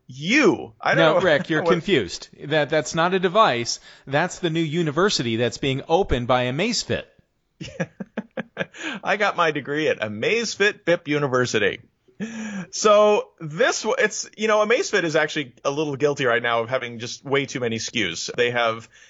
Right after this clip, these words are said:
Speaker 1: in addition to the Bip line, they have the G T R and the G T S and the, and the T-Rex, and, like, they just have a million watches now. It's getting a little crazy.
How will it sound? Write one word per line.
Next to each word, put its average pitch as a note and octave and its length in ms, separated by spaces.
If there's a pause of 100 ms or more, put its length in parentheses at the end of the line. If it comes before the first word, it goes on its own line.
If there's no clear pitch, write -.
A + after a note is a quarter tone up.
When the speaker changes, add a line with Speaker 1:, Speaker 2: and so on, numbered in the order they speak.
(120)
Speaker 1:
in C#3 100
addition F3 300
to D#3 80
the C3 80
Bip F#3 260
line, D3+ 320
they B2+ 140
have A#2 180
the B2+ 80
G A2+ 220
T C3 160
R D3 260
and B2+ 100
the A2+ 60
G A#2 180
T B2+ 220
S D3+ 320
and A2 240
the, G2+ 240
and A2 160
the G2+ 80
T-Rex, F3+ 680
and, C3+ 120
like, B2 160
they E3 80
just - 140
have D4+ 100
a C3+ 100
million C3+ 320
watches A2+ 420
now. F#2+ 180
It's G#2 80
getting - 180
a - 20
little A#2+ 140
crazy. G#2+ 460